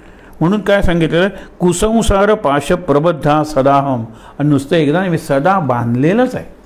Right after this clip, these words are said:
तेव्हा मला तू सोडव, यातून तू सोडव. पुढे काय सांगितलं? "न जानामि दानम."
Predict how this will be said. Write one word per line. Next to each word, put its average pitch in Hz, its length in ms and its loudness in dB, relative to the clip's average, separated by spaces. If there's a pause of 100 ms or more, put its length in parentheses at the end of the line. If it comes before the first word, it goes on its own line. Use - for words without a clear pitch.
(640)
तेव्हा 196 180 0
मला 180 200 0
तू 233 160 -6
सोडव, 120 400 -4 (800)
यातून 143 340 0
तू 165 140 -2
सोडव. 98 320 -6 (460)
पुढे 196 160 2
काय 202 160 2
सांगितलं? 170 440 0
"न 208 140 2
जानामि 160 500 0
दानम." 139 500 0